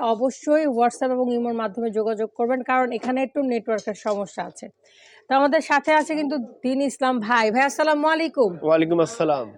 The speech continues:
Speaker 1: কেমন আছেন?
Speaker 2: আছি, আলহামদুলিল্লাহ, ভালো।
Speaker 1: তো বাচ্চাদের লেহেঙ্গা দেখুন।
Speaker 2: বাচ্চাদের লেহেঙ্গা
Speaker 1: কত
Speaker 2: দেখুন।
Speaker 1: বছর থেকে কত বছর ভাই?
Speaker 2: বাচ্চাদের এখানে পাঁচ বছর থেকে নিয়ে বারো বছর, তেরো বছর পর্যন্ত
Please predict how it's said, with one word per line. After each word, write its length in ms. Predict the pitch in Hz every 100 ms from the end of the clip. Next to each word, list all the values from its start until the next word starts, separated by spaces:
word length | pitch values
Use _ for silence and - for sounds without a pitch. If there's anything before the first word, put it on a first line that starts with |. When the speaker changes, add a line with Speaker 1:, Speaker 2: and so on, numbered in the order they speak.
| -
Speaker 1:
কেমন 200 | 262 262 233
আছেন? 180 | - 185 143 -
Speaker 2:
আছি, 140 | 127 156 143
আলহামদুলিল্লাহ, 440 | 127 127 123 113 85
ভালো। 140 | 110 117 -
Speaker 1:
তো 80 | 226 214 - _ - - _ _
বাচ্চাদের 440 | 202 285 320 302 277
লেহেঙ্গা 300 | 240 208 175
দেখুন। 120 | 156 156
Speaker 2:
বাচ্চাদের 300 | - 160 131
লেহেঙ্গা 200 | 117 117
Speaker 1:
কত 220 | 113 269
Speaker 2:
দেখুন। 80 | 285
Speaker 1:
বছর 180 | 277 302 -
থেকে 120 | 302 285
কত 120 | 247 262
বছর 160 | 254 269
ভাই? 80 | 302 160
Speaker 2:
বাচ্চাদের 300 | 165 202 202
এখানে 220 | 202 214 202 190
পাঁচ 140 | 190 190
বছর 160 | 196 208
থেকে 140 | 202 202
নিয়ে 120 | 202 214 165
বারো 140 | 170 175
বছর, 200 | 175 190 170
তেরো 160 | 165 165
বছর 160 | 165 165
পর্যন্ত 220 | 165 160